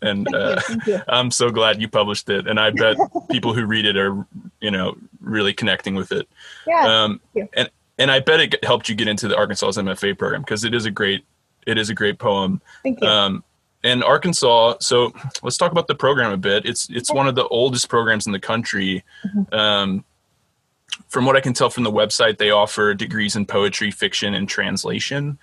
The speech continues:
Speaker 2: Mm-hmm.
Speaker 1: Um, the program's pretty unique in that it's a four-year program, um, but it's a really good program. Several poet laureates have come out of there, um, a whole slew of other prize winners. So was there anything specific that drew you to that program?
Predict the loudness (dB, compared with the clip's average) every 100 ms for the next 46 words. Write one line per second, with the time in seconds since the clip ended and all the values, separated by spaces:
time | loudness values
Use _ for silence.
0 | -6 -4 -4 -6 -2 0 0 0 0 2
1 | 0 0 -6 -4 -2 -2 -2 0 2 0
2 | 0 -2 0 -2 -2 -4 -4 -2 0 0
3 | -2 -2 -4 -2 -2 -2 -4 -8 -20 _
4 | _ _ _ -2 0 2 0 -2 -8 _
5 | _ _ _ _ _ _ -2 -2 0 2
6 | 2 -2 -2 -2 0 0 -2 0 0 0
7 | 2 4 2 0 -2 0 0 0 0 0
8 | -2 -6 -8 _ -8 -4 -2 0 0 2
9 | 2 4 4 2 0 -2 -2 -2 -2 -4
10 | -4 -2 -2 0 0 -2 0 0 -2 -4
11 | -2 -2 -2 0 2 2 0 -4 -6 -2
12 | 2 2 2 -2 -2 -2 -2 -2 -4 -6
13 | -10 -6 -4 -4 -4 -6 -8 -2 -2 -2
14 | -6 -4 -4